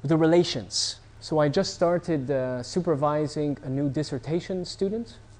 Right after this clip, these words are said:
and he came to see me, and on whiteboard, I said to him, "Okay, why don't you tell me some of the key words that you would like to appear in your dissertation?" And we were writing it down. And then I put one in the center. And I said, "Okay, now build an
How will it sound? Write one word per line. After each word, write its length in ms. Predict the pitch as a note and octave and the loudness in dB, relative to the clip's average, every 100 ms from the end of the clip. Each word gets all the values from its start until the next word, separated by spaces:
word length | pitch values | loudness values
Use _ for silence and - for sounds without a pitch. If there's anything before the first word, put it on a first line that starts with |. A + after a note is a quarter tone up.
| - - - C3+ | -20 -20 -12 -4
and 80 | |
he 80 | C3+ | -4
came 320 | - F3+ G3 | -4 -2 0
to 100 | F3+ | 0
see 280 | D3 - G#3+ | -2 2 2
me, 180 | E3 B2 | 2 0
and 140 | B2 | -2
on 140 | B2+ C3+ | -2 4
whiteboard, 520 | A3 A#3+ C3+ A2 B2+ - - - - - | 4 4 -2 -4 -6 -10 -18 -20 -20 -6
I 80 | C#3+ | 0
said 200 | E3 F#3 | 2 2
to 80 | F3+ | 4
him, 80 | G#3 | 4
"Okay, 200 | F3 C#3 | 4 4
why 120 | G3 | 4
don't 160 | B3+ | 4
you 60 | A#3+ | 2
tell 180 | G#3+ A3+ | 2 2
me 100 | A3 | 2
some 160 | G#3 | 2
of 60 | G3 | 0
the 60 | E3 | 0
key 260 | - A3+ | 2 4
words 400 | F3+ E3+ F3 - | 6 6 4 2
that 120 | D#3 | -2
you 120 | E3 E3+ | 2 4
would 140 | D3 | 4
like 180 | D#3+ E3+ | 2 2
to 140 | D3+ | -2
appear 560 | C3+ - C#4 D#3 A#2 C#3+ - - - - | -2 0 2 2 0 -8 -14 -20 -16 -2
in 160 | F3+ | 2
your 100 | E3+ | 2
dissertation?" 600 | D3+ C#3+ C3+ C#3 C3 A2 G#2 - - - | 2 0 -2 -2 -4 -6 -14 -20 -16 0
And 160 | G#3+ | 6
we 100 | A#3 | 10
were 60 | A#3+ | 12
writing 260 | B3+ B3+ A#3 | 10 8 4
it 100 | A3 | 6
down. 320 | A#3+ D3+ G#2+ - - - - - | 4 4 -4 -16 -20 -20 -20 -6
And 160 | D#3+ A3 | 4 6
then 80 | C#4 | 8
I 120 | A#3 | 6
put 280 | - C#4 G3 | 6 4 8
one 320 | G3+ A3+ A3+ G3+ | 8 8 6 4
in 100 | G3 | 4
the 80 | |
center. 380 | - F#3+ F3 A2 - - - - - D#3 | 6 4 4 0 -8 -16 -18 -20 -6 0
And 100 | F3+ | 2
I 60 | |
said, 180 | F3 G#3 | 6 6
"Okay, 180 | F#3+ C#3+ | 6 4
now 220 | D#3 G3 | 6 4
build 640 | D3 F#3+ A#3+ A#3 G3 G#3+ - - - - | 4 8 10 10 8 6 -2 -18 -20 -4
an 120 | D#3 | -2